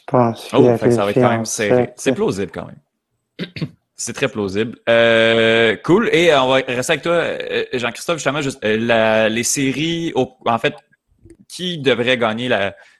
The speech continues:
Speaker 2: la Coupe Stanley ? Qui va se rendre ? Antonin s'est mouillé, euh, la Caroline. Jean-Christophe, à ton avis, qui devrait remporter la Coupe Stanley ?
Speaker 1: Hmm. Selon moi, ça va être les Flyers,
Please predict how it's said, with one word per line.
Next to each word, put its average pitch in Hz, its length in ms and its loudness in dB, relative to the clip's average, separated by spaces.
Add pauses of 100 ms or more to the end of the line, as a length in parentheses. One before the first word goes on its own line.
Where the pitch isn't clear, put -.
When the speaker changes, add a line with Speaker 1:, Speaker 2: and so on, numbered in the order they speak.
Speaker 2:
la 107 80 -2
Coupe 120 140 -4
Stanley ? 113 300 -4
Qui 143 140 -10
va 127 140 2
se - 80 -6
rendre ? 123 160 0
Antonin 139 300 0
s'est 143 140 -6
mouillé, 135 460 -2 (360)
euh, 110 340 2
la 113 120 4
Caroline. 127 580 0 (260)
Jean-Christophe, 127 340 -6
à 127 60 -2
ton 123 140 -6
avis, 117 260 -4
qui - 200 -14
devrait 104 520 0
remporter 98 340 -6
la 95 80 -6
Coupe 90 120 -14
Stanley ? 87 260 -18 (4000)
Speaker 1:
Hmm. 120 200 -2 (800)
Selon 123 240 0
moi, 127 200 2
ça 127 220 -6
va 113 60 -4
être 110 140 -12
les 110 320 -6
Flyers, 120 800 0